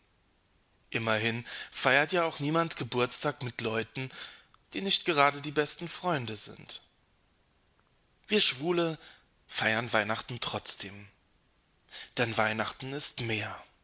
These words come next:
Weihnachten ist das Fest der Familie.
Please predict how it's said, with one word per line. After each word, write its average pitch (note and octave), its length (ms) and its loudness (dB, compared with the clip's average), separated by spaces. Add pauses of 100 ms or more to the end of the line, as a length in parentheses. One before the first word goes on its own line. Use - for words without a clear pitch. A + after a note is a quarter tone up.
(1200)
Weihnachten E3+ 760 0
ist - 200 2
das - 160 4
Fest - 340 2
der A#2 80 0
Familie. G#2+ 640 -4